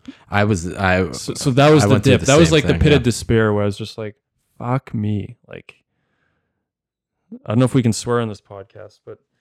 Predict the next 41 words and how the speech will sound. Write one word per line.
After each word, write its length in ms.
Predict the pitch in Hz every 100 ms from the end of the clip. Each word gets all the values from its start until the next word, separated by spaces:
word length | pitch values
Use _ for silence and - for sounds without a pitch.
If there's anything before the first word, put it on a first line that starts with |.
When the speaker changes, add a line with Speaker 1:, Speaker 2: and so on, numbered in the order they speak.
| _ _ _ _
Speaker 1:
You 80 | 85 -
Speaker 2:
that, 220 | 123 -
Speaker 1:
can 80 | 113
Speaker 2:
that, 100 | 127
Speaker 1:
say 100 | 113
whatever 300 | 95 95 95
you 140 | 92
want. 240 | 87 156 - -
Speaker 2:
that, 140 | 135 - 139
that 120 | 143
was 300 | 143 143 -
like, 480 | 131 113 - - - _ _ _ _ _ _ _ _ _ _ _ _ _ _ _ _ _ _ _ _ _ _ _ -
that 200 | 131 131
was, 380 | 175 190 180 - _ _ _ -
I, 120 | 143 -
I'd 140 | 160
say 140 | - 240
probably 260 | 214 226
twenty 300 | 208 175 175
nineteen 640 | 196 202 202 - 135 165 -
was 240 | 190 139 127
the 80 |
point 360 | 123 - 143 156
where 220 | 143 127 - _ _ -
a-, 140 | 135
anyone 240 | 147 196
who 100 | 208
looked 340 | 156 110 117 -
at 100 | 151
me 280 | 156 170 165 _ _ _ _ -
or 120 | 117
listened 380 | 120 127 151 143
to 100 | 160
me 80 | 165
would 120 | 135
probably 240 | 127 123
say, 180 | 117 123
"This 220 | 117 113
guy's 240 | - 110 107
a 40 |
cynic." 500 | - - 98 - -